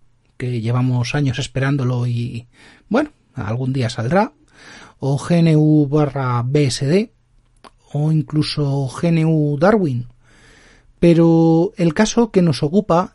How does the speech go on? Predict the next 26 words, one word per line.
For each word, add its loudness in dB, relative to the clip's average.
es -4
algo 2
que 0
suena 0
tan 2
raro 4
como -4
G -2
N 4
U 2
Win 2
o -4
G -2
N 4
U 2
Windows. 0
Lo 4
que 6
viene 4
a 4
ser -2
G -4
N 6
U 2
sobre 4
un 2